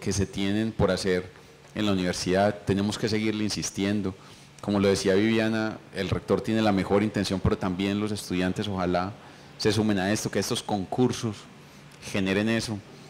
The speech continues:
A mí se me ocurren cosas fundamentales, como lo son,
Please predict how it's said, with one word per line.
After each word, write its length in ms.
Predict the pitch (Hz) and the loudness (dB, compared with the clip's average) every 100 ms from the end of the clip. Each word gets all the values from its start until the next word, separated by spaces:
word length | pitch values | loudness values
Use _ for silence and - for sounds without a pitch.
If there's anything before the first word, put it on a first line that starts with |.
| - - | -20 -8
A 80 | 90 | -2
mí 140 | 104 | 0
se 100 | 95 | 2
me 100 | 117 | 2
ocurren 380 | 120 - 104 110 | 2 2 2 2
cosas 600 | 110 123 113 113 - - - - - - - - | 2 2 4 2 0 -10 -14 -18 -18 -20 -18 -14
fundamentales, 1000 | - 107 101 98 95 92 104 98 107 - - - - - - - - - - - | -4 0 2 2 0 4 4 6 2 0 -8 -18 -18 -20 -20 -20 -20 -20 -20 -10
como 240 | - 104 | 0 4
lo 100 | 98 | 4
son, 380 | 95 110 101 98 | 4 4 2 0